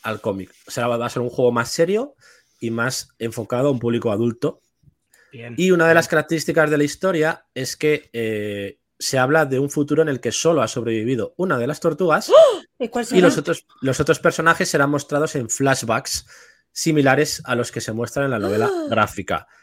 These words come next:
Speaker 1: Pero la acción solo se va a centrar en uno de ellos.
Speaker 3: Que sea Donatello,
Speaker 1: Ojo.
Speaker 3: por favor, que es el único decente de todos.
Speaker 1: Esa es la
Speaker 2: Leonardo,
Speaker 1: clave de la
Speaker 2: Leonardo,
Speaker 1: historia.
Speaker 2: Leonardo fijo.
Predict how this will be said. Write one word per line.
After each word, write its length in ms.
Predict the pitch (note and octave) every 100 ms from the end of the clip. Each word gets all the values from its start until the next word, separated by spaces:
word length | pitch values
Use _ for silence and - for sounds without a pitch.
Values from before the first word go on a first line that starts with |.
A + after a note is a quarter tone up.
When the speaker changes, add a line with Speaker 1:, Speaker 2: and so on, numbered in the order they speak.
| _
Speaker 1:
Pero 160 | - A3
la 100 | G3+
acción 220 | - G#3+
solo 220 | G#3 F3+
se 160 | E3+ F3+
va 80 | D#3+
a 40 |
centrar 420 | D#3+ D3+ E3 E3
en 220 | - B2 D3
uno 200 | D3 A2
de 120 | F#2
ellos. 480 | E2+ D2+ C2+ - -
Speaker 3:
Que 120 | C4+
sea 200 | C4 B3+
Donatello, 600 | B3+ D4 C#4 - B3 C#4
Speaker 1:
Ojo. 80 | C4
Speaker 3:
por 160 | B3+ B3
favor, 500 | B3 G#3+ G#3 A#3+ C4
que 100 | A3
es 120 | A3
el 100 | A#3
único 380 | A#3 A#3 A3+ G#3
decente 440 | F#3+ - G3+ G#3+
de 140 | G3 F3+
todos. 100 | -
Speaker 1:
Esa 160 | B2+ E3
es 80 |
la 100 | D3 C#3
Speaker 2:
Leonardo, 100 | C3+
Speaker 1:
clave 320 | D#3+ D#3+ C3+
de 120 | B2
la 100 | A#2
Speaker 2:
Leonardo, 20 | A#2 - B2 C3 C3 D#3 -
Speaker 1:
historia. 380 | F#2 F2 D#2 -
Speaker 2:
Leonardo 560 | C#3 C#3+ C#3+ D#3 F3 F#3
fijo. 360 | - D3 A#2+